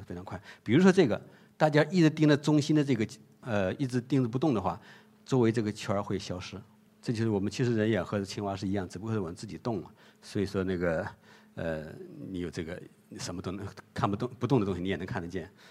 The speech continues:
这是因为人，人眼动。那么这部分我们可能将，将来也会在机器人上做实现。有些应用啊，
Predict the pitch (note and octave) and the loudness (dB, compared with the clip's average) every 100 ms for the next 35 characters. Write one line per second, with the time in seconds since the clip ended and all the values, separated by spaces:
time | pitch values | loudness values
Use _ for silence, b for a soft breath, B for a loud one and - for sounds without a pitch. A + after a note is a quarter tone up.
0 | B - - G2+ F#2+ E2 F2 - F2 D#2+ | B -12 -6 -2 -2 -2 -6 -8 -10 -10
1 | D#2+ - - B2 D#3+ D#3 C#3+ A#2 G#2 G#2 | -12 -12 -4 -2 2 2 2 2 2 0
2 | B B B F#2 E2 G2+ G2+ F2+ F2+ F#2+ | B B B -8 -4 -2 -4 -4 -6 -2
3 | A2 - - G2+ F2 F2+ D#2 - F#2 F2 | -4 -4 -4 -4 -2 -4 -6 -6 -6 -4
4 | D#2 - F2 E2+ F#2 - E2+ D#2 E2+ D#2+ | -6 -8 -8 -8 -10 -12 -10 -10 -10 -10
5 | D#2+ - - - - - _ - B2+ B2+ | -10 -12 -14 -14 -16 -20 _ -10 0 4
6 | G#2 D#3+ F3+ F#3+ G#3+ F#2 F2+ | 6 8 8 8 6 4 -2